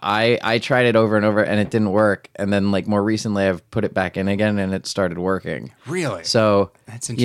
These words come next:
Speaker 2: interesting.
Speaker 1: that, that kind of stuff happens sometimes. Um, but yeah, I don't, I don't know what it is about. There, there are jokes where what's frustrating is, like, you have faith in them, and you'll go back and look at them again,
Speaker 2: Mm-hmm.
Speaker 1: and you're like, "No, the structure works, the,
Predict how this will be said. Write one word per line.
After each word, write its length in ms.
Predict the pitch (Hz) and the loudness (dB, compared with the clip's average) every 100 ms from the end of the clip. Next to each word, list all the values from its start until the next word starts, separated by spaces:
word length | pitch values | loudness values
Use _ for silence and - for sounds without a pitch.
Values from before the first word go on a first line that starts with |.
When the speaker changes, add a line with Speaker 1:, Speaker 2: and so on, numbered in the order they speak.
| 117 | 2
Speaker 2:
interesting. 160 | 107 92 | 2 0
Speaker 1:
that, 160 | 120 104 | 0 2
that 160 | 139 | 0
kind 160 | 156 147 | 0 0
of 80 | 131 | 0
stuff 160 | 123 | -2
happens 420 | 110 104 104 95 - | -2 -2 -2 -6 -4
sometimes. 760 | 95 87 87 85 80 80 - _ _ _ _ _ - | -4 -4 -4 -4 -4 -6 -10 _ _ _ _ _ -4
Um, 640 | 92 90 87 82 80 80 - _ _ _ _ _ | 0 0 0 -2 -4 -8 -12 _ _ _ _ _
but 100 | 104 | -2
yeah, 280 | 107 110 98 | 0 0 0
I 60 | 104 | 0
don't, 180 | 104 - | 0 -2
I 60 | 101 | -2
don't 160 | 107 | 0
know 80 | 104 | 0
what 160 | 95 92 | -2 -2
it 100 | 87 | -2
is 220 | 92 85 | -4 -4
about. 400 | 82 82 82 - | -4 -2 -2 0
There, 120 | 131 143 | -2 2
there 200 | 151 165 | 4 4
are 120 | 175 | 4
jokes 400 | 143 147 131 120 | 4 4 2 2
where 320 | 120 110 - _ _ _ | 4 4 2 _ _ _
what's 240 | - 120 - | 0 0 0
frustrating 720 | 131 123 - 131 127 123 117 | 0 0 2 2 2 0 0
is, 480 | - 113 104 87 - _ _ _ _ _ _ - | 2 4 2 0 -10 _ _ _ _ _ _ -2
like, 220 | 110 113 | -2 2
you 140 | 117 | 2
have 140 | 120 98 | 2 2
faith 280 | 120 117 | 0 0
in 60 | 127 | 0
them, 120 | 120 | 0
and 200 | 110 117 | 2 2
you'll 100 | 120 | 2
go 160 | 104 120 | 2 2
back 260 | 107 107 113 | 2 -2 -4
and 140 | 104 | -4
look 140 | 101 101 | -4 -6
at 80 | - | -4
them 120 | 107 | -4
again, 440 | 101 110 110 117 - - | 0 0 0 -2 -8 -12
Speaker 2:
Mm-hmm. 120 | 117 | -4
Speaker 1:
and 100 | 104 | 0
you're 100 | 107 | 0
like, 160 | 107 104 | 0 0
"No, 180 | 123 | 0
the 120 | 113 101 | 0 -4
structure 500 | - 107 - 127 113 | -4 -6 -4 -2 2
works, 360 | 117 117 - | 2 0 -4
the, 360 | 113 104 98 | -2 2 2